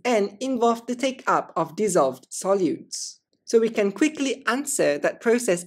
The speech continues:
M is phagocytosis and process N is pinocytosis. Give two differences between process M and process N.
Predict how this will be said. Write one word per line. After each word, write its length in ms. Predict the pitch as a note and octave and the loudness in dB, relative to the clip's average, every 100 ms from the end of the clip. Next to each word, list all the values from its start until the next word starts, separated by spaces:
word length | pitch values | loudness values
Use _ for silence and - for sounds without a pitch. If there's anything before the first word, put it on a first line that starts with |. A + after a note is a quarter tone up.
| _ | _
M 460 | A3+ A3 A3 A3+ - - | 0 0 -2 -6 -8 -2
is 300 | G#3 G#3 - - | -2 -4 -4 4
phagocytosis 1080 | B3 G#3 F3 D3+ - A#3+ B3 G#3 G#3 - - | 6 6 4 0 2 -2 2 4 4 0 -8
and 180 | F3+ F3+ | -2 -2
process 400 | F3+ B3 A3+ G3+ - | 2 2 2 0 -2
N 380 | G#3 G3+ D#3 D#3 - | 0 2 0 -6 -2
is 240 | G#3+ G#3 - | -2 -2 -6
pinocytosis. 1300 | - B3+ G3+ D3+ - D3 D#3 D3 - D#2 - - - _ _ _ _ _ _ _ _ | 0 2 2 0 -2 -2 -2 -2 -4 -6 -10 -14 -18 _ _ _ _ _ _ _ _
Give 320 | D#4 E4+ - | 4 4 2
two 260 | - D#4 G#3+ | 0 2 2
differences 720 | F3 B3 G#3+ E3 D#3 D3+ D3+ | 0 -4 -2 -2 0 -2 -2
between 420 | E3 G#3+ G#3+ G3+ G3 | -4 -4 2 2 4
process 420 | A#3 G#3 F3+ F3+ B3+ | 0 0 -4 -4 0
M 440 | A3+ D#3+ F3 - - | 2 2 -2 -6 -2
and 220 | B3 B3 | -2 2
process 420 | G3 D3+ D3 D3 - | 0 2 -2 -6 -2
N. 400 | C4 E3+ C3 D3+ | 0 0 -2 -10